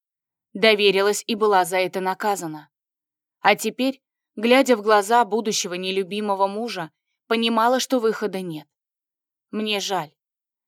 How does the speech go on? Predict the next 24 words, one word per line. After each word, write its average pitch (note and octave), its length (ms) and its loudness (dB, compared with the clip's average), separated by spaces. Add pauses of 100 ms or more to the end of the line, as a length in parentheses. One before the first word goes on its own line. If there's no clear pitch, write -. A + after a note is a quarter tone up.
(120)
Жаль, A#3 320 4
что F#3+ 220 -6
ты F#3+ 140 -4
заставила G#3 580 0
меня G#3+ 280 -6
сделать F#3 460 -4
то, G#3 160 0
что A3 160 -6
я G3+ 160 -2
сделал. F3 520 -4 (680)
Мне A3 240 -6
тоже. F#3+ 380 -10 (580)
Мне A#3+ 260 4
тоже C#4 320 2
очень A#3+ 300 -2
жаль, A3 320 0
что G#3 220 -2
сердце A#3 500 -2
до F#3+ 120 -4
сих - 220 -8
пор A#3+ 220 0
плачет A3 460 -4
по G3 100 -4
тому, F#3 460 -4